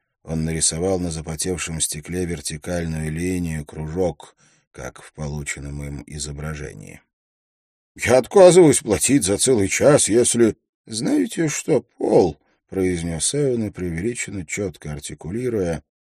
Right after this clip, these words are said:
и добавил к своему рисунку полукруг и поперечную черту. Прочитал «Д. Умри». Он стер надпись со стекла.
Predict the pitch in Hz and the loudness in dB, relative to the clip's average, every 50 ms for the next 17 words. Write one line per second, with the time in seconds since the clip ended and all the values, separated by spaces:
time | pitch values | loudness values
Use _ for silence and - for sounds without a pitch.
0 | _ _ _ _ _ _ - 98 95 92 90 82 82 90 87 78 80 104 113 101 | _ _ _ _ _ _ -6 -4 -4 -4 -4 -2 -2 -2 -2 0 0 0 2 2
1 | 92 87 82 - - - 87 87 87 87 85 82 82 78 - - 120 117 110 95 | 0 -2 -4 -4 -4 -4 -4 -4 -4 -4 -4 -4 -2 -2 -2 0 0 -2 -2 -4
2 | - 95 80 - 90 82 80 80 78 - - 98 117 123 - - 85 78 87 80 | -6 -10 -8 -8 -8 -8 -8 -8 -10 -10 -8 -4 -4 -4 -6 -6 -12 -12 -12 -12
3 | 73 80 80 78 78 73 71 - - 73 76 73 73 73 - - 85 78 71 - | -10 -8 -8 -6 -6 -6 -6 -6 -8 -8 -8 -10 -10 -8 -8 -8 -8 -10 -12 -16
4 | - - 65 58 55 _ _ _ _ _ _ _ _ _ - 71 69 - - 71 | -18 -20 -18 -18 -18 _ _ _ _ _ _ _ _ _ -20 -18 -14 -14 -14 -14
5 | 67 - 80 80 80 78 76 76 - _ _ _ _ _ _ _ _ - 55 57 | -12 -8 -8 -6 -6 -6 -8 -10 -12 _ _ _ _ _ _ _ _ -20 -16 -12
6 | 73 76 67 - - _ _ _ _ _ _ _ _ _ _ _ _ _ _ _ | -10 -10 -10 -10 -14 _ _ _ _ _ _ _ _ _ _ _ _ _ _ _
7 | _ - 65 62 65 69 69 71 - - _ _ _ _ _ _ _ _ _ _ | _ -20 -20 -18 -16 -14 -12 -12 -12 -14 _ _ _ _ _ _ _ _ _ _
8 | _ _ _ _ _ _ _ _ _ _ 73 73 67 76 - - - - 92 98 | _ _ _ _ _ _ _ _ _ _ -8 -6 -6 -4 -4 -4 -4 -2 0 0
9 | 92 82 71 71 78 90 90 80 - - - - 71 - - - - - - - | 0 0 -2 -4 -4 -2 -4 -4 -6 -10 -18 -18 -14 -14 -12 -12 -12 -12 -12 -14
10 | - 73 71 - 67 67 - - | -14 -14 -16 -18 -16 -16 -18 -18